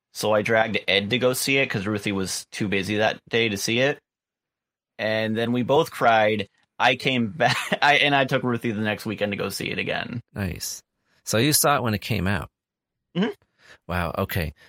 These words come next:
Speaker 2: So I heard of this movie before it came out, when it was out, and I was, everyone's, like, giving it praise 'cause I'm a big A twenty-four fan. And for some reason, I was just too busy.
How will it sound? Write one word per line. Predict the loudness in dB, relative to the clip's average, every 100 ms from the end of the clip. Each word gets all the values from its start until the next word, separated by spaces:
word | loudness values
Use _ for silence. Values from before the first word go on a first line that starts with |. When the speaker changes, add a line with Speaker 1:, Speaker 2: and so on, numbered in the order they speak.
| _
Speaker 2:
So | -2 2 4 4 2 -2 -10 -6
I | 0 2
heard | 4 4
of | 2 2
this | 2 2 2
movie | 2 2 0 -2 -4 -6 -10 _ -14
before | -4 -2
it | 0
came | 0 0
out, | 0 0 0 -4 -4
when | -2
it | 0
was | 0 0
out, | 0 0 -2 -2 -6 _
and | -6
I | -2 -2
was, | -2 -6 -4
everyone's, | -2 2 2 0
like, | -2 -6 _ _
giving | -2 -2
it | -2
praise | 0 2 2 0
'cause | -2
I'm | 0 0
a |
big | 0 0
A | 0
twenty-four | -2 -4 -4 -2 -2
fan. | 0 0 0 -2 -6 -16 -18 -20 _
And | -2 0 2 2 2 -2 -6 _
for | -2
some | 0 2
reason, | 2 2 2 0 -2 -4 _ _ _ -8
I |
was | -2
just | -2 0
too | -2
busy. | 0 -2 -2 -6